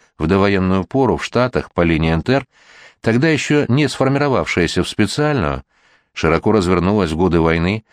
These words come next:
усилиями идеолога Н Т Р Квасникова. Теперь эта активно действующая после победы агентурная сеть в системе приоритетных ценностей выглядела так: атом, авиация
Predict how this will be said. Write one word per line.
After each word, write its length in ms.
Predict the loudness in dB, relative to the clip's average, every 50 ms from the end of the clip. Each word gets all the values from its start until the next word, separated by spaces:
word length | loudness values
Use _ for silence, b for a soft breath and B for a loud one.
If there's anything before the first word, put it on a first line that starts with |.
| b b b b b b
усилиями 720 | -2 -2 -2 0 -2 0 2 2 2 2 2 2 2 0
идеолога 440 | 0 2 2 2 2 2 2 2 0
Н 140 | 0 0 0
Т 120 | 0 0
Р 140 | 0 0 -2
Квасникова. 760 | -2 0 2 2 2 0 -2 -4 -4 -2 0 0 0 -2 -2 -6 _ _ _ _ _ _ _
Теперь 420 | _ -4 -4 -2 2 2 2 2 2
эта 180 | 2 2 0
активно 400 | 0 0 0 -2 0 2 2 2
действующая 680 | 2 2 2 2 2 0 -2 -2 -2 -2 0 0 -2 -2
после 320 | 0 0 -2 0 0 -2
победы 500 | 0 0 0 0 2 0 2 2 0 -2 b b b b b b b
агентурная 680 | b -2 0 2 0 0 2 2 2 2 2 2 0
сеть 380 | 0 -2 -2 -2 -2 -2 -4 -8
в 80 | -12 -6
системе 460 | -6 -6 -4 -2 -2 0 0 0 -2
приоритетных 680 | 0 0 2 2 2 0 0 0 -2 0 -2 -4 -4
ценностей 640 | -2 -2 0 0 0 0 -2 -4 -4 -6 -6 -6 b b b b b b b
выглядела 540 | -2 0 2 2 2 2 0 2 0 -2 0
так: 300 | 0 -2 -2 -2 -4 -10 -18 _ _ _ _ _ _ _ _ _
атом, 480 | 0 0 0 0 0 0 -2 -2 -2 -2
авиация 760 | _ -2 0 2 2 2 2 0 -2 -4 -4 -2 -2 -2 -4